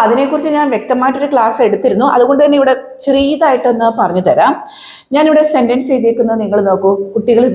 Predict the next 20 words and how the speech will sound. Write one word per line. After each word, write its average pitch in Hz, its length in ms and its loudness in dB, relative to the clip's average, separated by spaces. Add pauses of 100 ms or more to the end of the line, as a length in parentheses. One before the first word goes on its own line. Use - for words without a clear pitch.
(140)
പ്രത്യേകം 226 460 0
പ്രത്യേകം 240 420 0
ശ്രദ്ധിക്കുക. 180 440 0 (680)
She 320 160 2 (220)
sang 202 260 2 (240)
a 214 40 -6 (120)
song. 160 300 0 (1500)
She 269 180 2 (340)
sang 226 320 0 (220)
a - 20 4 (160)
song. 185 240 0
കുട്ടികൾ 277 380 2
പെട്ടെന്ന് 277 300 2
പറയൂ, 240 260 2 (160)
ഇതിൽ 208 120 2 (140)
സബ്ജക്റ്റ് 226 420 0
ഏതാണ്? 214 300 2 (1080)
She. 233 200 2 (580)
Verb 247 280 2 (1000)
sang. 196 240 0